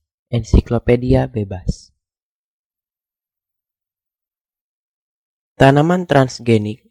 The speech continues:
adalah tanaman yang telah disisipi atau memiliki gen asing dari spesies tanaman yang berbeda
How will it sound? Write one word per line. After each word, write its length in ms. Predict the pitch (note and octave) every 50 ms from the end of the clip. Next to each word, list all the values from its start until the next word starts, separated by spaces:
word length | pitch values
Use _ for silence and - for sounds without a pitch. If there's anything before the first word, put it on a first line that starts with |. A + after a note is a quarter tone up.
| _
adalah 480 | - - A#2 A2 G#2 G#2 G#2 G#2+ A2 G#2+
tanaman 640 | _ - A#2 A#2 A#2+ B2 B2+ C3+ D3 D#3+ D#3+ C#3 A#2
yang 100 | G#2+ G#2 -
telah 320 | - B2+ C3 C#3+ D#3+ D#3
disisipi 800 | D3 C3 - - B2+ - - - G#2 - _ - A#2 D3+ F3 _ _ _ _ _ _ _ _ _ _ _ - -
atau 320 | A2+ A2+ - - B2 B2+
memiliki 720 | C3 B2+ B2 A#2+ A2+ A2+ A2+ A#2 A2 - - A2+ G#2+ G#2
gen 160 | A2 B2+ D#3 E3 -
asing 400 | A#2+ A#2 - - - A2+ A#2+ C3
dari 240 | B2 A2+ G#2 G#2 A2
spesies 640 | G#2+ - - - A2+ A2 - - C3+ D3 D3 - -
tanaman 480 | - A#2+ A2+ A2+ A2 G#2+ G#2+ A2 A2+
yang 160 | A2+ A2+ A2 A2+
berbeda 560 | A2 A2+ A#2 A#2 C#3 D3+ C#3+ G#2+ F#2+ G2